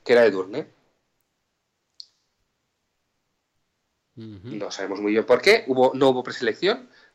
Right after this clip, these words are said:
Speaker 1: directamente hubo una, una selección interna y dijeron, "Edurne, vas a ir a Eurovisión, vas a ir con este tema,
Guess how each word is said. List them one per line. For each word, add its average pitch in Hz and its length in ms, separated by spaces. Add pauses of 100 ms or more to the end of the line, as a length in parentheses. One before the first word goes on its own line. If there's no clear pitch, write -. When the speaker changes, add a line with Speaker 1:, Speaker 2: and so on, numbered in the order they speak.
Speaker 1:
directamente 123 800
hubo 117 280
una, 113 680 (580)
una 127 380
selección 120 460
interna 120 380
y 170 40
dijeron, 110 440
"Edurne, 156 420
vas 131 220
a 127 60
ir 113 60
a 117 40
Eurovisión, 131 460
vas 135 160
a 127 40
ir 120 60
con 117 120
este 151 160
tema, 190 360